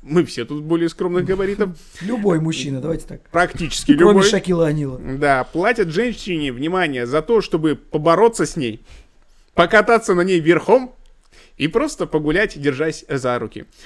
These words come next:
Speaker 1: По словам тридцативосьмилетней Аманды, которая называет себя амазонкой, с раннего детства она была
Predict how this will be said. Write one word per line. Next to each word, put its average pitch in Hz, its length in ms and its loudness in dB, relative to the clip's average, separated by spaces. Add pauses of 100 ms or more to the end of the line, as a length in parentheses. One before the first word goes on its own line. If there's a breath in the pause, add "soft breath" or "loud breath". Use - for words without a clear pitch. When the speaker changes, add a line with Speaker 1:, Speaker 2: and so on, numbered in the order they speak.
(140 loud breath)
Speaker 1:
По 170 100 -4
словам 165 280 -2
тридцативосьмилетней 147 880 -4
Аманды, 156 540 -2
которая 131 520 0
называет 135 380 -4
себя 123 180 -2
амазонкой, 139 480 -4
с - 80 -6
раннего 180 340 -2
детства 135 340 -6
она 131 160 -6
была 127 260 -4